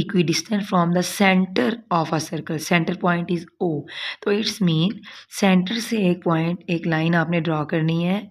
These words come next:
एबी के ऊपर, सेंटर से एक लाइन आपने ड्रॉ करनी है सीडी के ऊपर। अगर मैं इस ओ पॉइंट को बेटा किससे ज्वाइन कर दूं, अगर मैं इस ओ पॉइंट को इस पॉइंट से ज्वाइन कर दूं और इधर से मैं इस ओ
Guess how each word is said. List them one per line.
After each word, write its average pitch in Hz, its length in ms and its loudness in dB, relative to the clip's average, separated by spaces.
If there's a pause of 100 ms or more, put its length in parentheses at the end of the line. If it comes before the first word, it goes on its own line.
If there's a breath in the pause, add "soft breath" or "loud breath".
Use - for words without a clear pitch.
(240)
एबी 160 360 2
के 175 140 -2
ऊपर, 202 360 0 (360 loud breath)
सेंटर 190 420 2
से 226 180 -2
एक 214 120 0
लाइन 165 220 2
आपने 165 260 0
ड्रॉ 151 200 0
करनी 160 320 -2
है 196 120 2
सीडी 160 460 -2
के 170 120 -4
ऊपर। 196 360 0 (380 loud breath)
अगर 190 220 -2
मैं 220 220 4
इस 196 140 0 (140)
ओ 185 240 4
पॉइंट 160 320 0
को 175 100 0
बेटा 160 280 -2 (480 loud breath)
किससे 208 260 0
ज्वाइन 160 280 0
कर 156 200 -2
दूं, 175 220 -2
अगर 180 200 0
मैं 185 180 0
इस 180 200 -4
ओ 180 240 2
पॉइंट 160 280 -2
को 185 240 -4 (160)
इस 196 160 -6 (100)
पॉइंट 165 240 -2
से 180 140 -6
ज्वाइन 156 280 -4
कर 156 220 -4
दूं 175 160 -4 (500 loud breath)
और 190 120 2
इधर 190 180 2
से 208 180 -4
मैं 202 140 0
इस 190 200 -2
ओ 180 220 0